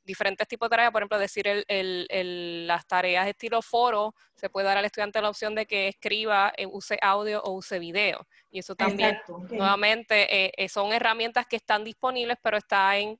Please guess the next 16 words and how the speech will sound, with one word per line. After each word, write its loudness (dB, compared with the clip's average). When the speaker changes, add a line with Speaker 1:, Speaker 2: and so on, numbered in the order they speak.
Speaker 1:
¿verdad?, -12
en -14
cada 0
uno -4
de -4
nosotros -8
sa-, -2
eh, -2
aprender -2
cómo -6
utilizarlas, -4
¿verdad?, -2
y -6
poderlas -4
incorporar -2
para, 2